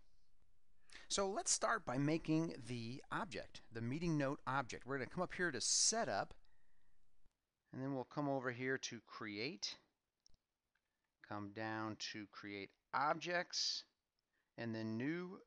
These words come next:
custom object. We'll just call it meeting note. I guess they want a single and a plural version of that. And for the description, I'm just, just gonna say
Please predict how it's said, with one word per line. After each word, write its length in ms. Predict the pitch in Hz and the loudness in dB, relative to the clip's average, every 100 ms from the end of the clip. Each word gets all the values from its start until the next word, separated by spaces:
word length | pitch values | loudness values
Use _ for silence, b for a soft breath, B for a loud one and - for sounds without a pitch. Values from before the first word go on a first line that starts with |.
| - | -6
custom 520 | 151 135 - 123 120 - - | 0 2 2 0 -4 -6 -8
object. 480 | 160 220 110 110 - _ _ _ _ _ _ _ _ 120 | -2 -2 -2 -6 -12 _ _ _ _ _ _ _ _ -8
We'll 140 | 110 | -6
just 200 | 107 - | -4 -4
call 280 | - 113 110 | 2 2 2
it 100 | - | 0
meeting 520 | 113 127 135 120 123 | -2 0 0 0 0
note. 360 | 117 135 170 - - 110 | 2 0 -2 -10 -12 -12
I 40 | |
guess 160 | 104 - | -8 -6
they 80 | |
want 200 | 107 107 | -4 -2
a 40 | 98 | 0
single 400 | - 123 113 113 | 0 0 0 0
and 80 | 104 | -2
a 160 | - | -2
plural 340 | 151 135 117 107 | 0 2 2 0
version 380 | 107 107 104 | 0 -2 -2
of 80 | 107 | -2
that. 260 | 104 127 160 - _ _ _ _ - - - - - - - - | 2 2 0 -10 _ _ _ _ -18 -16 -14 -14 -16 -12 -8 -4
And 120 | 190 | -4
for 100 | 226 | -4
the 80 | 202 | 0
description, 420 | - - - 160 | 0 2 0 2
I'm 140 | 185 | 2
just, 300 | 202 170 - | 2 2 2
just 180 | 143 170 | 0 2
gonna 140 | 156 135 | 4 4
say 180 | 151 | 4